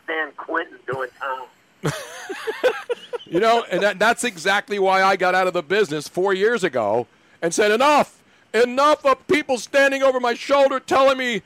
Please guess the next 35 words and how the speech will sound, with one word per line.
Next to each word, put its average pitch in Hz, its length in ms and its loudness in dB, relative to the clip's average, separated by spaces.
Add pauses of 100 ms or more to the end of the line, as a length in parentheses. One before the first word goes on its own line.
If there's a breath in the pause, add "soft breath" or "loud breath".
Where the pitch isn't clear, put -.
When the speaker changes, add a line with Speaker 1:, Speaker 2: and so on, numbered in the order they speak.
(160 soft breath)
Speaker 2:
not 247 280 0
to 240 80 4
be 262 200 -2
myself 262 560 2
anymore. 196 560 0 (240 soft breath)
This 240 160 0
is 247 100 -4
what 262 100 2
I've 262 120 2
been 254 100 0
Speaker 1:
Oh, 262 200 4
Speaker 2:
doing 254 120 2
my 240 160 2
Speaker 1:
man. 196 80 2
Speaker 2:
whole 233 320 4
life, 262 400 2 (120)
and 214 100 -6
now 254 120 4
you 269 120 0
don't 254 140 4
want 269 180 2
me 240 60 0
to 226 140 0
be 254 200 0
me 240 220 -2
anymore?" 285 560 2 (1000)
Speaker 1:
You, 156 320 2
you 151 240 0
are 156 180 2
a 120 60 -2 (220)
genius. 139 440 -6 (120)
Like, 120 380 -4
what 139 180 -4
a 156 140 0 (180)
titan 143 280 0